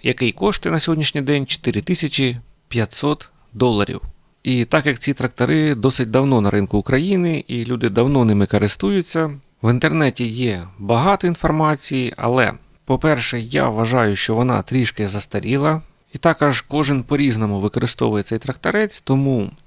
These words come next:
Міфи про те, що тут слабка коробка, або що гибка муфта — це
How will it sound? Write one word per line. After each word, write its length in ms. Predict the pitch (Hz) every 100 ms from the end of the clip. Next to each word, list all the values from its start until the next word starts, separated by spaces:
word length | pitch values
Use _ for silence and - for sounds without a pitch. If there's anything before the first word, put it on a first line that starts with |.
| _
Міфи 420 | 123 151 147 131
про 200 | 120 123
те, 200 | 117 147
що 180 | 131 120
тут 220 | - 127
слабка 560 | - - 127 - 143 110
коробка, 800 | - 120 180 190 - 139 135 -
або 320 | 107 107 120 117
що 520 | - 120 110 98 87 110 - _
гибка 360 | 107 127 135 123
муфта — 380 | 120 120 - 107
це 340 | - 107 98